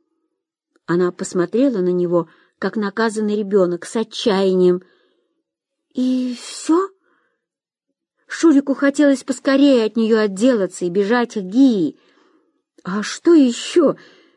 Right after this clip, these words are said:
Ну, хочешь еще чаю?» И тогда она встала в угол за кухонной дверью, закрыла лицо руками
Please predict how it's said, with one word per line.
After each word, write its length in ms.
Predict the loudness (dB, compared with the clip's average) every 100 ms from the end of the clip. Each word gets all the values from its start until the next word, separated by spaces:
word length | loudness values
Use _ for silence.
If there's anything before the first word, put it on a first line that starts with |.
| _ _
Ну, 580 | 0 4 6 8 6 4
хочешь 520 | 2 2 2 2 0
еще 400 | 2 0 2 0
чаю?» 640 | 0 0 0 2 4 2 0 _ _ _ _ _ _ _ _ _ _ _ _ _ _ _ -14
И 100 | -12
тогда 460 | -10 -10 -6 -6 -6
она 220 | -6 -8
встала 560 | -10 -10 -6 -6 -4 -6
в 180 | -4
угол 400 | -4 -2 -4 -4
за 160 | -6 -8
кухонной 540 | -4 -6 -4 -6 -6
дверью, 640 | -6 -6 -2 -2 -4 -14 -16 _ _ _ _ _ _ _
закрыла 600 | -6 -4 -2 0 2 2
лицо 420 | 0 -4 -4 0 0
руками 640 | 0 -2 -2 -2 -4